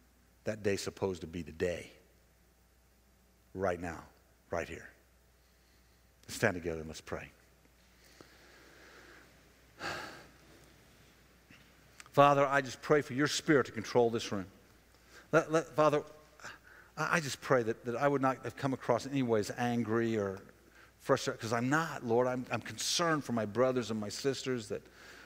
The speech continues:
we obey your word, that we get your word in our hearts so that we can be the,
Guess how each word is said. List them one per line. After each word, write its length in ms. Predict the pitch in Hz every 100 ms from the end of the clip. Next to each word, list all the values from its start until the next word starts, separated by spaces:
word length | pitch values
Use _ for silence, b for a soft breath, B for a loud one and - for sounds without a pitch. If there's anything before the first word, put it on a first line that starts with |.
| B
we 140 | 147 147
obey 400 | 110 127 139 143
your 220 | 143 139
word, 580 | 131 143 156 135 101 101 - - - _ _ _ _ _ b b b b
that 120 | 139
we 140 | 143
get 220 | 127 151
your 160 | 151 151
word 260 | 143 151 143
in 100 | 139
our 120 | 131
hearts 320 | 151 156 -
so 120 | 143
that 100 | 135
we 180 | 135 147
can 480 | 143 - 156 147 131 - b b b b b 104
be 560 | 95 156 165 143 127 131
the, 360 | 120 117 110